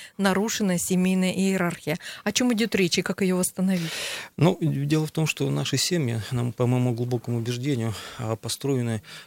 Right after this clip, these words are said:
Speaker 2: а, в, с, с ролью победившей матери или победившей женщины. Вот.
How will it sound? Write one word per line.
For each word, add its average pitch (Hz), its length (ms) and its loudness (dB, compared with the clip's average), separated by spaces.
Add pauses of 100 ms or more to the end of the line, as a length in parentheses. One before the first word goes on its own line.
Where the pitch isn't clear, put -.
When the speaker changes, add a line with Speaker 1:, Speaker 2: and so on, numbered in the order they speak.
Speaker 2:
а, 110 180 -4
в, 120 220 -8
с, - 160 -4
с - 280 -2
ролью 135 200 4
победившей 117 560 0
матери 110 380 0
или 110 160 -4
победившей 113 520 -4
женщины. 110 640 0 (160)
Вот. 113 320 -2